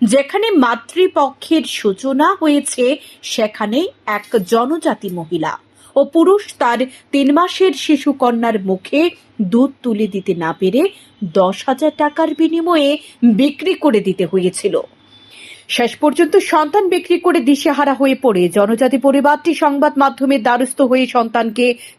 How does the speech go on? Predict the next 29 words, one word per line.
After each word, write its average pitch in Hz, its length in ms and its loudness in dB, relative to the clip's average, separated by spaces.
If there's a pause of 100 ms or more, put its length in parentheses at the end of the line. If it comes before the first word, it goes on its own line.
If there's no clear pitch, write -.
ফিরিয়ে 370 400 2
দিতে 240 420 0
কাতর 226 480 -2
আবেদন 302 460 0
জানায়। 165 440 -4 (400)
শেষ 220 260 -4
পর্যন্ত 254 420 0 (120)
খবর 190 340 -4
প্রকাশিত 185 520 -6
হওয়ার 185 300 -2
পর 233 240 0 (460)
যখন 269 340 0
সরকার 311 460 0
এবং 302 300 2
প্রশাসনের 247 640 0
মুখ 214 400 -4
পুড়েছে, 233 580 -2 (280)
তখন 190 420 0 (360)
নড়েচড়ে 220 680 0
বসে 294 440 0 (280)
পুলিশ 285 360 -2
প্রশাসন। 180 540 -4 (680)
খবর 285 300 -2
প্রকাশের 320 540 0
চব্বিশ 262 400 -2
ঘন্টার 285 400 -2
মধ্যে 254 380 0
জনজাতি 240 520 0
পরিবার 220 440 0